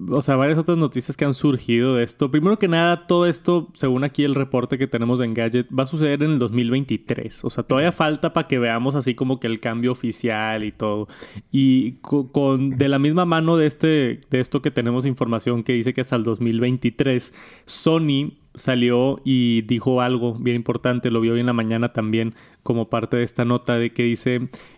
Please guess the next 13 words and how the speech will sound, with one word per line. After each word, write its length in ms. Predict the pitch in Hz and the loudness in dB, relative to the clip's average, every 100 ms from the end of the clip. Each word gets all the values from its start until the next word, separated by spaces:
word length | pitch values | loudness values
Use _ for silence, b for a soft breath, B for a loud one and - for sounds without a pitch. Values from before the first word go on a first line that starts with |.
| B | B
que 100 | 131 | 0
a 40 | |
ellos 160 | 139 151 | 2 2
no 160 | 151 | 2
les 180 | 151 156 | 2 2
preocupa 880 | - 139 127 - 185 - 175 208 226 | 0 0 0 2 0 2 0 0 -2
que 360 | - 139 120 - | -2 0 -2 -4
quiten 320 | 135 156 151 | -4 0 -2
ciertos 480 | 139 143 135 147 131 | 0 -2 0 -4 -2
juegos 460 | 139 139 151 151 | 0 2 2 0
porque 480 | - - 165 175 175 | -4 0 0 0 -2
tienen 320 | 170 131 139 | 0 0 0
serio, 460 | 135 139 131 131 139 | -2 -2 0 0 -2